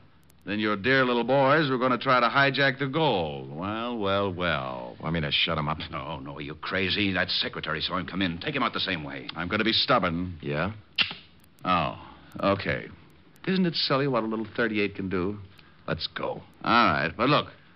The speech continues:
Speaker 1: as long as I'm probably going to end up in the river, would you mind telling me one thing?
Speaker 3: Yes, I do.
Speaker 1: No, that's swell. That's really swell.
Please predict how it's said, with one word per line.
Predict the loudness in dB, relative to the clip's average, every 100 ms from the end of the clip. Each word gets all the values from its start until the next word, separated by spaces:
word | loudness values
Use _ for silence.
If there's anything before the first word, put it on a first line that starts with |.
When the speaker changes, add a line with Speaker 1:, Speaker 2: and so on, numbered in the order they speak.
| -20 -20 -14
Speaker 1:
as | -2
long | 4 4
as | 6
I'm | 4 2
probably | 2 4 4 2
going | 2 2 2
to | 2
end |
up | 2 2
in | 0
the |
river, | 2 2 2 -2 -4 -14 -12
would | -6
you |
mind | -2 -2 0
telling | 0 0
me | 0
one | 0 0
thing? | 0 0 2
Speaker 3:
Yes, | 4 4 4
I | 0
do. | 0 -4 -4
Speaker 1:
No, | 0 2
that's | 2 -2
swell. | 0 0 0 -2 -8
That's | -8 -8
really | -6 -6
swell. | -6 -6 -8